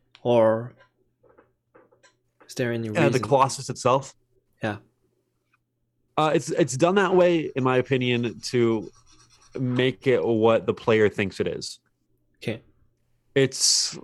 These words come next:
Speaker 2: it's like, you, you know, if you don't know what something is, it's scarier.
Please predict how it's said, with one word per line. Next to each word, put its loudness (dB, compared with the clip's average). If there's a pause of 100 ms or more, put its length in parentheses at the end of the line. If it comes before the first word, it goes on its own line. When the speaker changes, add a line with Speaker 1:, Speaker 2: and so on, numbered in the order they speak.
(200)
Speaker 2:
it's -2
like, 2
you, -6
you -2
know, 2
if -4
you 0
don't 2
know 2
what 2
something 0
is, 2
it's -4
scarier. 0